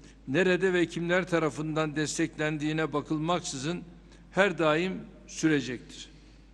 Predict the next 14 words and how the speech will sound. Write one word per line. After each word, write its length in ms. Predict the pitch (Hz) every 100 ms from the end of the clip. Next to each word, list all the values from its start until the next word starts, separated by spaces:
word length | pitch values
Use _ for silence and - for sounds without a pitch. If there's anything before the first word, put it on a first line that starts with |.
| - - - - - - - -
Milli 340 | 160 185 220
güvenliğimize 720 | 180 180 180 175 175 175 151 185
kasteden 640 | 175 175 - 165 165 175
şer 280 | - 180 180
odaklarını 840 | 160 147 143 - 147 147 165 180 - - - -
Suriye'den 880 | - 185 208 185 156 147 175 180 -
söküp 440 | - 165 156 170
atmakta 680 | 156 - 156 - 180 185 185 - - -
kararlıyız. 720 | - 160 156 147 123 - - - - - - - - - - - 143
Astana 480 | 135 - 202 196
garantörleri 760 | 156 156 156 151 151 156 151 156
olarak 380 | 156 151 139 113 - - - - -
Rusya 360 | 170 196 - 170
Federasyonu 840 | 165 156 151 143 - 147 139 156